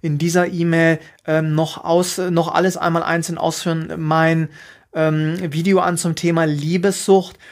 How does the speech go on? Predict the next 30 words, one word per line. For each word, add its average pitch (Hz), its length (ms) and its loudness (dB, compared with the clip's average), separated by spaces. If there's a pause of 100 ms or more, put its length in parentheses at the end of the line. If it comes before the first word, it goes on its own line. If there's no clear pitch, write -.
(180)
und 180 200 -2
dass 180 180 -2
Menschen 170 440 0
sagen, 165 520 2 (240)
"Ich, 180 400 -4
äh, 170 260 2 (320)
liebe 185 440 2
so 180 200 2
sehr, 170 560 4 (240)
ja, 165 160 2
und 180 220 -2
keiner 185 380 -2
erwidert 180 480 0
meine 170 220 0
Liebe. 160 400 -2 (240)
Ich - 160 -10
habe 185 300 2
so 170 200 2
viel 185 240 -4
Liebe 175 260 -4
zu 175 200 -8
geben 180 440 2
und 170 160 -6
keiner 180 420 -2
will 190 180 4
sie." 170 120 -4
Das 156 180 -4
ist 160 120 -6
ja 175 80 0
unerhört, 185 640 0